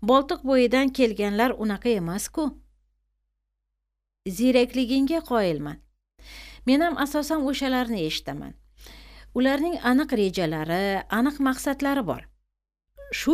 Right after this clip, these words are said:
ketishda maqsadlariga yetadilar. "Maqsadlari ajralib chiqishmi?" dedi Hamdam ikkilangan ohangda. "O'zgacha bo'lishi mumkin emas".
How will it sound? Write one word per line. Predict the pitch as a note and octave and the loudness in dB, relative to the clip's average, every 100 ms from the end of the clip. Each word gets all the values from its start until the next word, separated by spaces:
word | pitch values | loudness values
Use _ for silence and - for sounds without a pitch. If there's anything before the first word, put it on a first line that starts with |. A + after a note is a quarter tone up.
| E4 | 4
ketishda | G4+ G4 - G3+ | 2 2 -2 -2
maqsadlariga | G3+ G3 - G3 G3 F#3+ F#3+ | -2 -2 -2 -4 -2 -4 -2
yetadilar. | A#3 F3+ E3+ G3 A3 F3+ - _ _ _ _ _ _ _ _ _ _ _ - - | 0 0 0 -2 -2 -4 -6 _ _ _ _ _ _ _ _ _ _ _ -14 -6
"Maqsadlari | G3+ - F#3 F#3+ F#3 G#3+ - - - - | -6 -2 -4 -2 -4 -4 -8 -20 -20 0
ajralib | F3+ F3 F3+ E3+ A3 | 0 2 -2 -2 -4
chiqishmi?" | - - - A3+ C#4+ D4 _ _ _ - | -4 -4 0 0 0 -4 _ _ _ -4
dedi | G#3 F#3+ | -4 -4
Hamdam | - F#3+ F#3 A3 C4+ | -4 -4 -2 -2 -4
ikkilangan | - - F#3+ F#3 F3+ E3 E3+ | -6 -6 -4 -2 -2 -4 -4
ohangda. | F3+ E3+ D#3+ D#3 A2 - _ _ _ _ _ _ - | -6 -4 -6 -4 -8 -12 _ _ _ _ _ _ -6
"O'zgacha | F3 D#3+ D#3 - D#3+ | -4 -2 -4 -2 -2
bo'lishi | E3 E3 - | 0 0 -2
mumkin | G3+ F#3 F3+ G3 | -2 -2 -2 0
emas". | G#3 B3 D4+ | 2 2 0